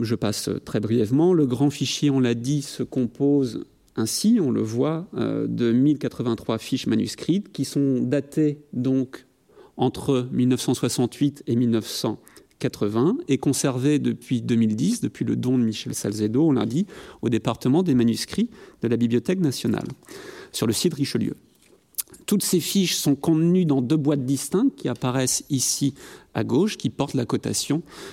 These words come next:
de la Bibliothèque nationale, Nouvelles acquisitions françaises vingt-huit six cent trente, code cinquante et un et code cinquante-deux. Dans ces deux boîtes, on retrouve les fiches proprement dites, rangées à l'intérieur de sept enveloppes,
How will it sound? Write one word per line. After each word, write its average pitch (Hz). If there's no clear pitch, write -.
de 110
la 110
Bibliothèque 113
nationale, 107
Nouvelles 123
acquisitions 117
françaises 120
vingt-huit 123
six -
cent 110
trente, 127
code -
cinquante -
et 104
un 156
et -
code -
cinquante-deux. 107
Dans 151
ces 160
deux 165
boîtes, 180
on 135
retrouve 151
les 123
fiches -
proprement 107
dites, 160
rangées 139
à 156
l'intérieur 123
de 101
sept -
enveloppes, 123